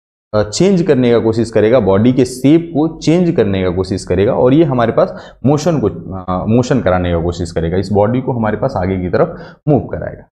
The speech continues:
ठीक है, चलिए अब अगर हम लोग देखें कि हम लोग किसी भी फोर्स को किस तरीके से पहचान सकते हैं, फोर्स कैसा क्वांटिटी, हमने फोर्स का डेफिनेशन तो समझ लिया कि फोर्स है क्या, फोर्स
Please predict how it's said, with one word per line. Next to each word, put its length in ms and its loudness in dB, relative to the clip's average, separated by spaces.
ठीक 100 0
है, 180 -6
चलिए 220 -6
अब 100 4
अगर 180 2
हम 160 0
लोग 140 4
देखें 580 0
कि 440 -2
हम 120 4
लोग 180 2
किसी 220 -2
भी 140 0
फोर्स 400 0
को 100 0
किस 340 -2
तरीके 300 2
से 140 -2
पहचान 420 -4
सकते 220 -8
हैं, 60 -20
फोर्स 500 0
कैसा 360 0
क्वांटिटी, 520 -4
हमने 240 -2
फोर्स 320 -2
का 100 0
डेफिनेशन 520 0
तो 100 2
समझ 280 0
लिया 220 2
कि 440 -6
फोर्स 360 0
है 220 2
क्या, 180 -6
फोर्स 520 -6